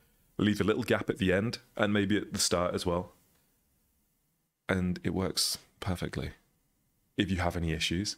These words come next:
get hold of me at doug at withseismic dot com or on Twitter, Dougie Silkstone,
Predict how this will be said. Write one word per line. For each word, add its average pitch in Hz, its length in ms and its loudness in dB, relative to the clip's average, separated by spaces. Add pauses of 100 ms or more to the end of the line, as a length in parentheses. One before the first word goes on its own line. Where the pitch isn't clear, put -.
get - 140 0
hold 85 220 0
of 85 100 -4
me 87 260 -2
at 76 320 -6
doug 78 320 -2
at - 160 -6
withseismic - 720 -4
dot - 220 -6
com 87 300 -6 (1000)
or 78 380 -2
on 78 160 -4
Twitter, 92 380 -2 (240)
Dougie 78 160 -2
Silkstone, 90 720 -2